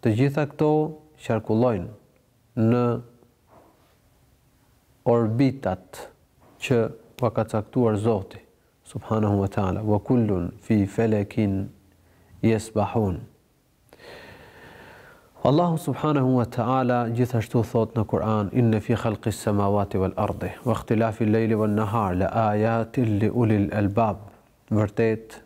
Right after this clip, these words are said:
në krijimin e qiejve dhe të tokës dhe në ndryshimin e ditës dhe të natës ka shenja, fakte, argumente për ata që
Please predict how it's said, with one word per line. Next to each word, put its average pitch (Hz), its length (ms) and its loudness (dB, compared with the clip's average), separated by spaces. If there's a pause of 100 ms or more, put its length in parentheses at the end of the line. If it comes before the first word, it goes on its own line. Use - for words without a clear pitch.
në 110 160 2
krijimin 110 580 2
e 101 80 2
qiejve 107 640 2
dhe 104 140 0
të 110 180 -2
tokës - 420 -6 (460)
dhe 110 320 2
në 107 160 2
ndryshimin 110 640 0
e 104 80 2
ditës 104 560 0
dhe 104 80 2
të 107 160 -4
natës 117 640 -2 (1120)
ka 110 400 2 (720)
shenja, 110 680 0 (160)
fakte, 113 420 0
argumente 110 800 0
për 113 180 -2
ata 107 220 -2
që 107 200 -6